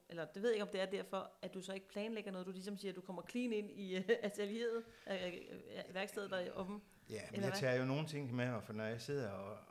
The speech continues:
Speaker 2: og, og tegner og, og skitserer og sådan noget, så, så formes der jo, øh, idéer, og jeg f-, laver også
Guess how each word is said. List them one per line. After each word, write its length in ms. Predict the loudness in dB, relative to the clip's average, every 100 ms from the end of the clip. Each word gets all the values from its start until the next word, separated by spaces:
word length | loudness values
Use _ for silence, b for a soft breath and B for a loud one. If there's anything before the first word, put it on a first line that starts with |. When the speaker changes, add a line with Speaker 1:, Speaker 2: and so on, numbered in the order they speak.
| -6 -4
Speaker 2:
og, 240 | -2 -4 -8 -14 -16
og 100 | -8
tegner 420 | -4 -2 -2 -2 -4
og, 60 | -8 -12
og 140 | -12
skitserer 500 | -12 -10 -8 -4 -2
og 60 | -2
sådan 120 | -4
noget, 160 | -4 -4
så, 200 | -4 -6 -10 -20 -20
så 160 | -12 -10
formes 480 | -4 0 0 -2 -6
der 160 | -8
jo, 200 | -6 -8 -12 -20 -20 _
øh, 260 | -12 -10 -12 -12
idéer, 440 | -10 -4 -2 -2 -4
og 100 | -8
jeg 80 |
f-, 240 | -10 -16 -20 -18 -20 -20 -14
laver 220 | -4 0 0
også 220 | -2 -4